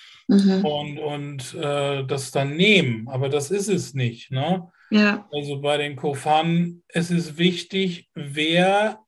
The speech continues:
Speaker 2: das herstellt und in welchem mentalen der Zustand, der während der Herstellung ist.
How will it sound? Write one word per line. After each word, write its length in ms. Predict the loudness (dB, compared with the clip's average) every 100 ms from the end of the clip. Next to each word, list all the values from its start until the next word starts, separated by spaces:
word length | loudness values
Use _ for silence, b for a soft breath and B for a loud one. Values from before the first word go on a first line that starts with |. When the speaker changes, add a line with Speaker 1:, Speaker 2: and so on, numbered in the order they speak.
| -8
Speaker 2:
das 360 | -6 -4 -6 -2
herstellt 840 | 2 2 0 -4 0 2 2 2
und 140 | -4 -6
in 200 | -6 -4
welchem 360 | -2 2 0
mentalen 540 | 0 -2 0 2 2 -2
der 140 | -2
Zustand, 680 | -2 -4 -4 0 0 0 -2
der 200 | 0 0
während 280 | 0 2 0
der 100 | 0
Herstellung 640 | 0 0 0 -2 -2 -2 -2
ist. 300 | -4 -6